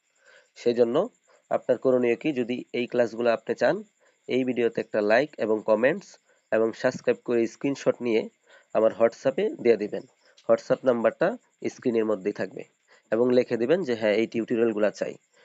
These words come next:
তাহলে আমি ধারাবাহিকভাবে আপনাদেরকে ফুল টিউটোরিয়ালগুলো YouTube-এ আপলোড করে দেব। এবং আপনারা এখান থেকে এই ভিডিও দেখে, অর্থাৎ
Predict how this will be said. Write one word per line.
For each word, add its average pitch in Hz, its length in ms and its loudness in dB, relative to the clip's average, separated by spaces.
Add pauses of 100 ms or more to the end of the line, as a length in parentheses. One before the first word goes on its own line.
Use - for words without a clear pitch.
(140)
তাহলে 120 280 2
আমি 123 140 -2
ধারাবাহিকভাবে 117 800 0 (480)
আপনাদেরকে 110 600 -2 (800)
ফুল 139 260 2
টিউটোরিয়ালগুলো 127 580 0
YouTube-এ 117 340 0
আপলোড 107 260 -2
করে 107 180 4
দেব। 87 200 -4 (380)
এবং 117 220 2
আপনারা 120 280 2
এখান 120 200 -2
থেকে 131 300 -4 (560)
এই 123 140 0
ভিডিও 123 300 0
দেখে, 107 300 -4
অর্থাৎ 120 320 -2